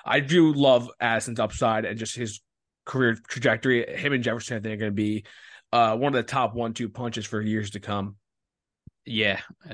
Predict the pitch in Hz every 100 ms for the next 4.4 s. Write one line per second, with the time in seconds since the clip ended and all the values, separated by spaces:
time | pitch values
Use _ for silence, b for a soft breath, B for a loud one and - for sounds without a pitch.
0 | - - 117 113 110 104 95 117 127 123
1 | 107 113 117 117 104 101 - 113 110 95
2 | B B B _ 104 107 104 98 95 -
3 | - 98 - 123 123 - 135 131 135 135
4 | 110 - 95